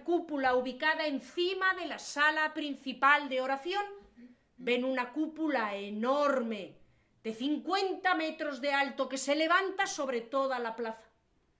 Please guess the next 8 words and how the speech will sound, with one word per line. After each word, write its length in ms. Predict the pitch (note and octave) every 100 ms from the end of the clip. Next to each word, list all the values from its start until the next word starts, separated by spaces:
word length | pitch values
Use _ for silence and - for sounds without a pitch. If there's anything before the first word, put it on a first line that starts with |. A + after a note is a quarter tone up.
| _ _ _ _ _ _ _
Sin 200 | - F#4+
embargo, 400 | E4+ A#3 A#3 F#4+
cuando 320 | C#4 G#3 G3+
entran 340 | A#3 A3+ A3+
ustedes 500 | G3 - B3 A3+ G#3+
en 120 | F3+ D#3
la 80 |
mezquita 760 | D#3 E3 - E4+ E4 E4+ F4 F4